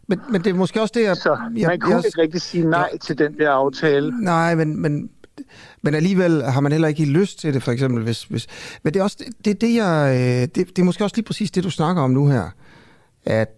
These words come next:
Speaker 1: øh, jeg måske gerne bare lige vil stille dig et spørgsmål om, ikke?
Speaker 2: Ja, ja.
Speaker 1: Øh,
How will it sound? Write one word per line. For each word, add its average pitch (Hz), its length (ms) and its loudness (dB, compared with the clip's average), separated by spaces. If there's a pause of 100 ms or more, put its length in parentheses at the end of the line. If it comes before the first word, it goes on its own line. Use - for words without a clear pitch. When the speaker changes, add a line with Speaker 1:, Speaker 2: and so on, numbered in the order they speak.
(120)
Speaker 1:
øh, 101 960 -4
jeg 135 100 2
måske 135 220 0
gerne 156 200 0
bare 156 100 0
lige 156 120 2
vil 170 240 -4
stille 147 200 0
dig - 60 -4
et - 80 -8
spørgsmål 85 420 -8
om, 82 160 -16
ikke? 151 120 -12 (400)
Speaker 2:
Ja, 190 100 4 (460)
ja. 120 60 2
Speaker 1:
Øh, 120 60 0